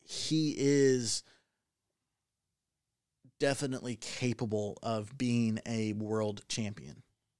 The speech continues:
and he would be an amazing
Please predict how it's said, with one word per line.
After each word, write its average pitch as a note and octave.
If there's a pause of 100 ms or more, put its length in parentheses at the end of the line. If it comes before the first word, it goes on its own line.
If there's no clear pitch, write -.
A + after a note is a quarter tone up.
(1000)
and B2
he B2+
would A#2+
be A#2+
an A2+
amazing A2